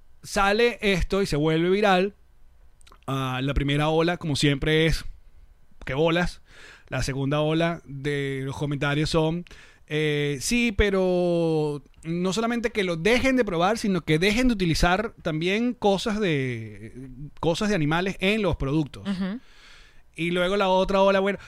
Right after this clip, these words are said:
Speaker 1: bueno, pero los que entonces los que no quieran usar eso, tan-, que tampoco coman carne. Entonces tú ahí con tu, tú ves que tú dices, "Coño, no, pa' allá no va la discusión. Pa' allá no, eso no es lo que quiso decir". Entonces tú puedes comerte una puta hamburguesa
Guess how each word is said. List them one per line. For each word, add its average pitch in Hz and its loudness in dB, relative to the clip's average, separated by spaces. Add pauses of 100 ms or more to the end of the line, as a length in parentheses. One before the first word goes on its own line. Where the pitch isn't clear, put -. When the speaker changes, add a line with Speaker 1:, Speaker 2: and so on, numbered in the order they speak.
(120)
Speaker 1:
bueno, 254 0
pero 240 4
los 233 2
que 233 4
entonces 233 0
los 277 2
que 240 0
no 214 -2
quieran 254 0
usar 247 0
eso, 262 0
tan-, 262 2
que 220 -2
tampoco 214 -2
coman 254 0
carne. 247 2
Entonces 196 -2
tú 220 4
ahí 220 6
con 214 0
tu, 190 -2
tú 160 -4
ves 185 0
que 214 -8
tú 190 -4
dices, 180 -4
"Coño, 254 0
no, 254 0
pa' 233 4
allá 226 0
no 247 8
va 247 4
la 175 0
discusión. 127 -6 (500)
Pa' 185 2
allá 208 0
no, 240 -2
eso 226 0
no 233 -2
es 240 0
lo 233 -2
que 185 -6
quiso 220 -2
decir". 127 -6 (200)
Entonces 202 -8
tú 226 -2
puedes 262 2
comerte 214 2
una 226 4
puta 226 0
hamburguesa 208 2